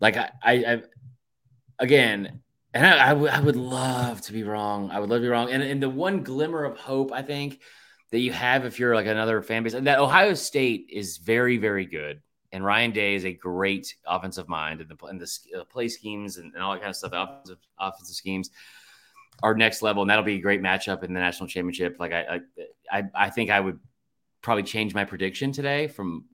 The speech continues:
from when I originally said Ohio State. The other thing is, too, I did, I did say le-, we saw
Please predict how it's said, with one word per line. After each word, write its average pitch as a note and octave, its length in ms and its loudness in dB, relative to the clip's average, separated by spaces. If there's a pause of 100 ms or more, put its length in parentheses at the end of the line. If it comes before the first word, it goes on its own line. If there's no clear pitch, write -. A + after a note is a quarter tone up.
(120)
from F#2 160 -8
when F#2+ 100 -2
I F#2 60 2
originally F#2 240 -4
said F2+ 120 -6
Ohio F2+ 220 -2
State. G#2 320 -2 (320)
The E3 80 2
other G#3+ 120 8
thing F3+ 120 0
is, C3+ 160 -4
too, G2+ 160 -4 (840)
I B2+ 100 2
did, G3 340 2
I D3+ 100 2
did F3+ 180 0
say G3+ 180 0
le-, E3+ 160 -2
we D#3 100 -4
saw G3 420 2